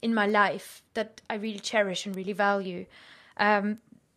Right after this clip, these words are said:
both in Fluent and in, you know, my personal life and actually in this podcast. So I think it's going to be looking, consolidate and progress. So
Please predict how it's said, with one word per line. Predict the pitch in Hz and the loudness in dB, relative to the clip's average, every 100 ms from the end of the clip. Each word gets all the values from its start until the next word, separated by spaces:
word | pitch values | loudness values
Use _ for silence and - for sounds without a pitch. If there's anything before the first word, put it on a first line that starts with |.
| _ - | _ 2
both | 233 240 190 | 4 4 2
in | 196 | -6
Fluent | 269 247 202 202 | -2 -2 -2 -2
and | - 208 | -2 -2
in, | 196 190 - | -4 -6 -6
you | 214 | -4
know, | 185 | -2
my | 190 | -4
personal | 202 240 240 208 | -2 -2 -2 -6
life | 202 196 - | -4 -4 -4
and | 262 294 | -2 -2
actually | 262 - | -4 -4
in | 226 | -4
this | 214 - | -6 -4
podcast. | - - - - - - - - | -6 -6 -12 -12 -16 -20 -20 -14
So | - 240 | 0 2
I | 214 | 2
think | - 269 | 2 -2
it's | 254 - | -4 -4
going | 240 226 | -4 -4
to | 208 | -6
be | 220 214 - - | -6 -6 -10 -6
looking, | 233 226 240 220 - | 0 0 -2 -8 -4
consolidate | 247 247 294 262 202 208 - | -2 4 4 4 0 -2 -10
and | 196 | -6
progress. | 208 196 156 - - - _ _ _ - | -4 -4 -6 -8 -12 -16 _ _ _ -18
So | - | 0